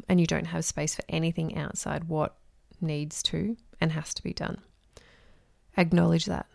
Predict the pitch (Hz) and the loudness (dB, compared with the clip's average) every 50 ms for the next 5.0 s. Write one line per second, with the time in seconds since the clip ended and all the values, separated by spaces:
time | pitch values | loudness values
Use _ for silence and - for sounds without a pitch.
0 | _ - _ _ _ _ - - _ _ _ - 185 180 165 185 185 202 220 240 | _ -20 _ _ _ _ -20 -20 _ _ _ 6 6 6 8 8 6 6 4 2
1 | 233 - - - 156 156 156 156 156 - - - 160 156 156 151 151 - - 170 | 0 -4 -6 -2 -2 0 0 0 -2 -2 -2 -2 0 0 -2 -4 -4 -4 -2 -2
2 | 165 165 - - - 165 160 - - 240 262 269 _ _ - - - - _ _ | -2 -2 -2 -2 -2 -2 -2 -2 -2 -2 -4 -6 _ _ -20 -20 -20 -20 _ _
3 | _ _ _ _ _ _ - 175 - 180 170 165 170 160 156 170 160 151 - 170 | _ _ _ _ _ _ -2 2 4 4 6 6 4 4 4 2 2 2 0 -2
4 | 160 160 156 160 156 156 156 156 151 151 151 147 - - - - - - - | 0 0 0 0 0 0 0 -2 -2 -4 -4 -6 -8 -12 -14 -14 -14 -16 -18